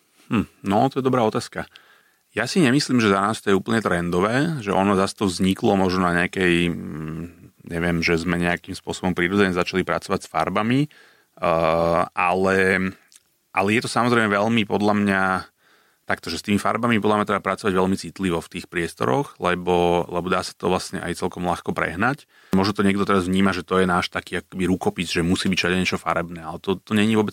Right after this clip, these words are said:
pravda, že veľakrát robíme úplne monochromatické interiéry, že vždy to, vždy to vyplýva v podstate z niečoho, že, že veľakrát to, to možno, možno pomôže vytvoriť také nejaké, ako keby taký nejaký ukotvujúci prvok alebo taký signifikantný prvok pre ten priestor v podstate, že je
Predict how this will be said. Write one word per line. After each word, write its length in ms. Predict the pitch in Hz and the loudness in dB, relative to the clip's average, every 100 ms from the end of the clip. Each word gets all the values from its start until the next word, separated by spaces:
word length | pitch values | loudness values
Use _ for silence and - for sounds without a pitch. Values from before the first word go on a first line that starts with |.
| - | -4
pravda, 400 | 92 87 107 104 | -2 0 2 2
že 140 | 92 | 2
veľakrát 340 | 95 98 95 85 | 2 0 -2 -2
robíme 320 | 90 95 87 | 0 0 0
úplne 320 | 87 104 95 | -2 0 0
monochromatické 800 | 87 98 - 92 90 90 - 85 | 0 -4 -2 -4 -4 -8 -14 -10
interiéry, 480 | 85 95 95 98 98 | -6 -2 0 2 0
že 160 | 87 | -2
vždy 160 | 85 98 | -6 -6
to, 160 | - 101 - - - - | -2 -4 -4 -20 -20 -18
vždy 100 | - 139 | -6 0
to 40 | 127 202 | 2 2
vyplýva 260 | 143 117 107 | 2 2 0
v 20 | |
podstate 240 | 107 107 | 0 2
z 80 | 98 | 2
niečoho, 560 | 92 95 - 147 165 123 | 2 2 0 2 2 2
že, 240 | 101 98 - - - - | 0 -4 -8 -20 -20 -6
že 60 | 98 | -2
veľakrát 400 | 107 120 117 101 | 0 0 -2 -4
to, 420 | - 104 101 101 98 - _ - | 0 2 4 2 -2 -8 _ -6
to 40 | 101 | -4
možno, 240 | 101 101 | -2 -4
možno 320 | 95 101 110 | -2 -2 0
pomôže 400 | 110 107 120 101 | 0 2 2 2
vytvoriť 320 | 101 110 110 | 0 2 2
také 320 | 95 92 - 101 | 0 -4 -2 0
nejaké, 320 | 92 - 101 | 0 0 -2
ako 160 | 92 - | -2 -4
keby 260 | 98 95 87 | -4 -4 -2
taký 240 | 90 - | -4 -2
nejaký 200 | 95 - | -6 -6
ukotvujúci 640 | 101 - 104 104 101 95 95 | -10 -4 -2 2 2 2 -2
prvok 380 | 95 98 98 92 | 0 2 2 2
alebo 160 | 90 | 2
taký 240 | 90 90 - | 0 -4 -4
signifikantný 640 | 98 98 - - 95 87 90 | 0 0 -2 -6 -6 -4 -2
prvok 260 | 95 92 | 0 -2
pre 80 | 87 | -4
ten 160 | 90 87 | -4 -2
priestor 400 | 87 87 - 104 | 0 0 -2 -4
v 160 | - | -2
podstate, 320 | - - 123 110 | -4 -2 -2 0
že 220 | |
je 0 | 92 | 0